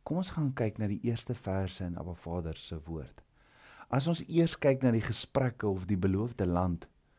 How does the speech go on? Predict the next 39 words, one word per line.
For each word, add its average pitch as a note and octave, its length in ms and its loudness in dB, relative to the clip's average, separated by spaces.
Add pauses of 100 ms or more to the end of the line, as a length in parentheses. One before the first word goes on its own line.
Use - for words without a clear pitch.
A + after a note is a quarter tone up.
(640)
tof F2+ 480 6
of, G2+ 420 0
of, G#2 200 -4
of G#2 220 -8
het G#2 140 -2
goed A2+ 220 2
of F2+ 100 -6
sleg A2+ 360 0
is, F2+ 180 -4
sien C#3 160 6
ons A2 260 6
Moses A#2+ 480 0
het, G#2 240 0 (240)
het G#2+ 120 2
die A#2 120 6
verspieders F#3 520 0
gevra G#2 560 -2 (300)
om G#2+ 280 -2
ondersoek D#3 600 2
te A#2+ 100 -2
gaan - 220 -4
instel F2+ 520 -2 (280)
en A2 220 2
sê B2+ 560 -2
in B2 160 4
Numeri A#2+ 380 6
dertien A#2+ 460 2
vers A#2+ 300 2
negentien, G2+ 680 2 (380)
"En A2+ 180 4
vind F3+ 520 -2
uit F#2 380 -2 (300)
hoe G#2 240 2
die B2+ 220 6
land G2+ 440 2
is - 460 -6
waar F2+ 260 0
hulle G2 300 2
in F2+ 240 -2